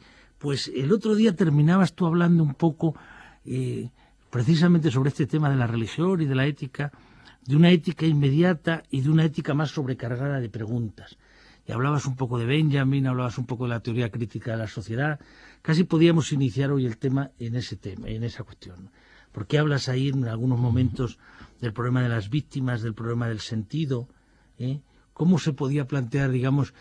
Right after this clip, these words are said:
esa interrogante? Es decir, eh, digamos, ahí aparecimos como muy claramente en ti la idea de, eh, yo quiero ser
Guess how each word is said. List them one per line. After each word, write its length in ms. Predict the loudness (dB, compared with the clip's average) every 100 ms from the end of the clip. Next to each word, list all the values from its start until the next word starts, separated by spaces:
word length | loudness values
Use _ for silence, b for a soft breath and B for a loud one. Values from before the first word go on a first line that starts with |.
| B B
esa 240 | -6 -2 0
interrogante? 920 | -2 -2 -2 -2 -2 -2 -6 -10 -10
Es 80 | -6
decir, 440 | -8 -6 -6 -6 B B B B B -14
eh, 160 | -10
digamos, 560 | -6 0 4 4 2 -4 B B
ahí 260 | -4 0 2
aparecimos 500 | 2 2 2 0 -2
como 220 | 0 2
muy 100 | 2 2
claramente 460 | 2 2 0 0
en 100 | -2 0
ti 260 | 2 4
la 100 | 4
idea 220 | 2 2
de, 240 | 4 2 0 B B B B B -16
eh, 480 | -8 -4 -4 -4 -8
yo 340 | 0 6 6 6
quiero 340 | 2 4 4
ser 480 | 0 -4 -4 -4 -8